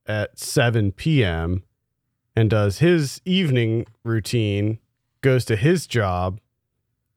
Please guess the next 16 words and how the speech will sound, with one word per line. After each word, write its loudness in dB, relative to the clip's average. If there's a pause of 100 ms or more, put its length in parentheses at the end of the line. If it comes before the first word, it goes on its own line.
(200)
and 4
then 2
he's 0
in 0
bed 0
by, -2 (800)
um, -2 (720)
four 0
A 0
M. -8 (340)
Or 2
no, 0
sorry, -4
three 0
A -4
M. -14